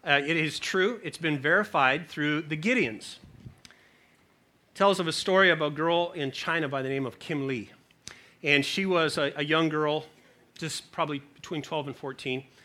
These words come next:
an orphan. And she tells of this, the day that, uh,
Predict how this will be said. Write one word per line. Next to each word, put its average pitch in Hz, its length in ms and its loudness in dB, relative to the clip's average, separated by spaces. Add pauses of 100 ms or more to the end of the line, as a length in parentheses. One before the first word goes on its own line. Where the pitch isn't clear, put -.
(800)
an 180 100 2
orphan. 208 440 0 (360)
And 143 200 -4
she 214 240 -2
tells 208 320 2
of 165 100 -4
this, 143 160 -6
the 160 260 0
day 175 300 4
that, 147 260 0
uh, 143 180 4